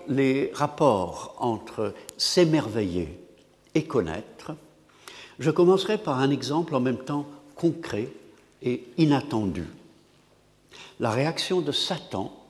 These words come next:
lorsqu'il voit Adam et Ève pour la première fois dans le paradis perdu de Milton. Il les observe longuement avant de les décrire ainsi.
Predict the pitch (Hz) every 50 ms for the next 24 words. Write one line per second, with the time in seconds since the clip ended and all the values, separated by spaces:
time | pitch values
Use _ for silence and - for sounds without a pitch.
0 | - _ _ _ _ _ - - - - - - 123 143 127 - - - 156 151
1 | 120 110 123 135 123 127 - - - - - 151 143 127 147 147 143 131 117 -
2 | - - - - 131 131 - - - 131 123 110 95 85 78 73 82 76 - -
3 | 104 107 95 95 90 - 190 180 156 123 92 - - - - 101 95 107 143 -
4 | - - - - - - - _ - - 120 147 156 156 147 151 156 143 123 151
5 | 131 160 180 175 - 135 107 107 104 127 147 127 113 104 110 107 92 - - 92
6 | 80 76 - - - - - _ _ _ _ _ _ _ _ _ _ _ _ _
7 | _ _ _ _ _ - - - - - - - - - _ _ _ _ _ _
8 | - 139 156 175 180 196 185 165 185 180 - - - 185 175 165 165 165 156 156
9 | 160 156 156 - - - - - 120 113 120 135 175 202 190 175 147 143 120 98
10 | 87 80 - - - - - - _ _ _ _ _ _ _ _ _ _ - -
11 | 135 120 123 156 156 160 147 - - - - - 120 107 - 131 147 139 135 156
12 | 131 143 143 143 - - 170 170 170 147 123 117 107 95 - - - - 90 80